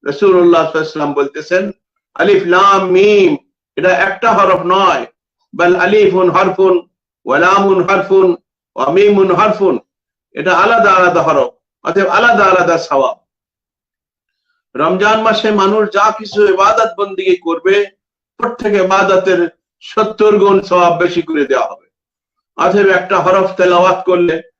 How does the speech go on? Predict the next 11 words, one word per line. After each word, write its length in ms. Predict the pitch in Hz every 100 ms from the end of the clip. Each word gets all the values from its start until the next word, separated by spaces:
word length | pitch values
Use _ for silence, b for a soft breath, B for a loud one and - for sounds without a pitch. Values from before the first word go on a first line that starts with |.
| _ _ -
যে 120 | 170
দশটা 400 | 170 185 - 190
নেকি 360 | 190 180 226
হয়, 280 | 202 180 165 - - - - _ -
তা 120 | 175
রমজানের 560 | 180 185 196 202 202 190
কারণে 520 | 196 196 196 185 180 - _ _
সত্তর 640 | - - 196 - 220 214
দিয়ে 200 | 185 202
গুণ 320 | 190 196 208 202
করলে 480 | 202 202 190 180